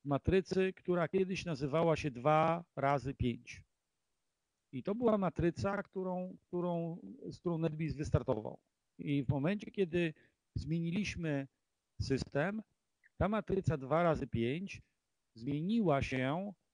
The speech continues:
w matrycę dwa razy dziewięć, czyli do-, zostały dodane jakby trzy kręgi. No to jest proste, nie?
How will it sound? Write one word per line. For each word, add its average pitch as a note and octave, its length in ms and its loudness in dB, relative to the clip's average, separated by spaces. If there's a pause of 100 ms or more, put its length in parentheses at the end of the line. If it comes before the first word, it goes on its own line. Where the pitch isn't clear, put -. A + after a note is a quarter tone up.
(200)
w A#2+ 100 -16
matrycę F3+ 520 2
dwa D#3+ 260 4
razy D#3+ 220 0
dziewięć, C3+ 520 0
czyli A#3 260 -8
do-, G#3 120 2
zostały G#3 400 2
dodane F#3+ 300 4
jakby E3+ 200 0
trzy - 220 -2
kręgi. A#2 400 2
No B2 100 -8
to F3 80 -4
jest D#3 140 -4
proste, A#2+ 420 6
nie? B2 200 -2